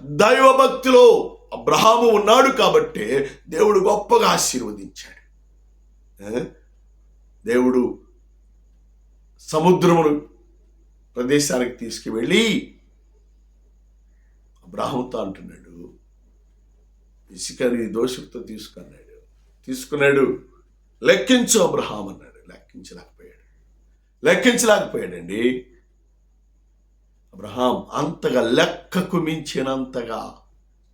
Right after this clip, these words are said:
నేను నీ సంతమును, సంతానమును భూమి మీద విస్తరింపజేస్తాను.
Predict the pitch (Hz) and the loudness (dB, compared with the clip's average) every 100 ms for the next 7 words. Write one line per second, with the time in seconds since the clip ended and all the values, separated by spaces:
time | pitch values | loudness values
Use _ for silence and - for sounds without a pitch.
0 | _ _ _ _ - 139 175 175 170 170 | _ _ _ _ -2 2 4 4 4 2
1 | 180 175 185 175 180 - 175 170 165 - | 2 2 2 2 0 0 0 0 -2 -6
2 | _ - 165 165 180 185 180 175 - _ | _ -4 -2 2 4 4 2 0 -6 _
3 | 117 160 220 220 202 151 123 113 - 143 | -4 4 4 4 2 2 2 0 0 6
4 | - - 247 254 254 208 147 117 - 92 | 6 8 6 6 4 2 2 -4 -10 -20
5 | - | -20